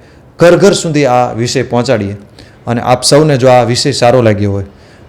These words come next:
તો આ વીડિયોને પણ આપ વધારે વધારે લોકો સુધી પહોંચાડો. અને માત્ર આને એક પ્રવચન અને YouTube-ને એક વીડિયો તરીકે નહીં લેતા, અને આચરણમાં મૂકવાનો પ્રયાસ કરજો અને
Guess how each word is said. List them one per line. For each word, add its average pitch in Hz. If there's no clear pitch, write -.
તો 127
આ 120
વીડિયોને 175
પણ 123
આપ 113
વધારે 127
વધારે 127
લોકો 139
સુધી 143
પહોંચાડો. 139
અને 170
માત્ર 165
આને 175
એક 131
પ્રવચન 180
અને 147
YouTube-ને 139
એક 110
વીડિયો 143
તરીકે 131
નહીં 127
લેતા, 110
અને 123
આચરણમાં 202
મૂકવાનો 160
પ્રયાસ 127
કરજો 135
અને 127